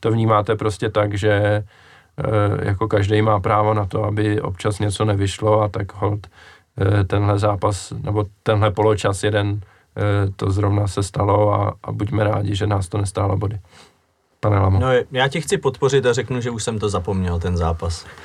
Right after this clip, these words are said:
Speaker 2: Takže jsi měl pravdu, nikdo si na to nespomene,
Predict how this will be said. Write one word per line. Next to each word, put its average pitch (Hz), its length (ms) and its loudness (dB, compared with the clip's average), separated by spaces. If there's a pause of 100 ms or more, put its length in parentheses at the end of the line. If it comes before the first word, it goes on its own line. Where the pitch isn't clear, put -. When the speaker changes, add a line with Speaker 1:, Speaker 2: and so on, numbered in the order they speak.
(180)
Speaker 2:
Takže 120 200 0
jsi 135 120 0
měl 127 180 2
pravdu, 127 520 2
nikdo 117 260 -6
si 127 120 -8
na 117 80 -4
to 101 120 -6
nespomene, 123 760 0